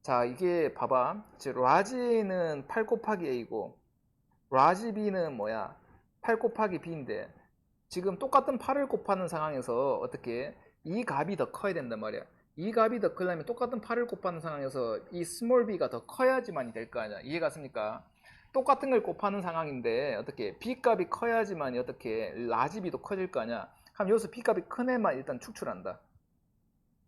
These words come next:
얘들은 좀 B 값이 작으니까 안 되는 거지. 그럼 얘나 얘란 얘기야. 이해 갔어? 자, 그럼 이 경우에는 봐봐. 어, 라지 A가 얼마인 거야? 둘 다 그냥 스몰 A, 스몰 B에 팔을 곱하니까 라지 A는 팔이 될 거고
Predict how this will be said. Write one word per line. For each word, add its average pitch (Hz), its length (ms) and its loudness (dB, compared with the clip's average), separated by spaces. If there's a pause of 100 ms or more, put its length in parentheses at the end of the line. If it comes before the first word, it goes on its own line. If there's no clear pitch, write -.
(920)
얘들은 180 340 2
좀 143 120 -8
B 196 160 -8
값이 160 180 6
작으니까 131 420 -2
안 233 100 -4
되는 135 200 -2
거지. 151 360 -2
그럼 123 280 -4
얘나 196 380 2
얘란 143 300 -4
얘기야. 113 400 -8
이해 147 260 -4
갔어? 202 500 -6 (440)
자, 151 120 -6
그럼 175 240 -6
이 269 140 -6
경우에는 220 760 2
봐봐. 123 640 -2
어, 117 280 -4
라지 175 420 2
A가 214 320 2
얼마인 147 260 -4
거야? 107 220 -4
둘 180 160 -4
다 220 160 4
그냥 185 180 -4
스몰 214 320 -2
A, 175 80 0
스몰 190 240 -6
B에 156 120 -2
팔을 220 280 -2
곱하니까 127 380 -6
라지 156 340 -2
A는 165 220 -6
팔이 214 220 -4
될 147 160 -4
거고 120 420 -8